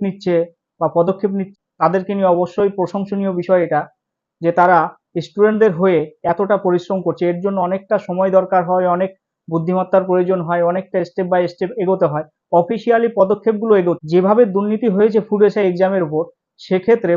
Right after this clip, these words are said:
ফুড এসআই এক্সামটা বর্তমানে ক্যান্সেল, রি-এক্সামিনেশন নেওয়া হোক, এটাই কিন্তু গুরুত্বপূর্ণ পদক্ষেপ হওয়া উচিত। কেননা রি-এক্সামিনেশন নিলে তবে কিন্তু একটা ইকুয়াল জাস্টিফিকেশন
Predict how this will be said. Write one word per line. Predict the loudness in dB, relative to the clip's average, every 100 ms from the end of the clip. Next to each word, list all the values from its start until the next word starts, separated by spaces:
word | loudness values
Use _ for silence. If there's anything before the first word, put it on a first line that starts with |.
| 0
ফুড | 4
এসআই | 4 4 2
এক্সামটা | 2 0 0 0
বর্তমানে | 2 0 -2 -4 -2 -6 -8 _ _ _ -4
ক্যান্সেল, | -2 0 -4 -4 _ _ _ _ 0
রি-এক্সামিনেশন | 4 4 2 -2 -4 -2
নেওয়া | 0 0
হোক, | -2 -6 _ _ _ -4
এটাই | 2 0 0
কিন্তু | -4
গুরুত্বপূর্ণ | -2 -2 -2 -4 -4 0
পদক্ষেপ | 0 0 -4 -2 2
হওয়া | 2
উচিত। | 2 -4 -10 _ _ _ _ _
কেননা | 0 2 2 2
রি-এক্সামিনেশন | 4 2 4 0 0 -4 -4 -2
নিলে | 0 0 2
তবে | 0 0
কিন্তু | -2 -2
একটা | -2 -4 -2
ইকুয়াল | 2 2 2
জাস্টিফিকেশন | -2 -2 -4 -4 -4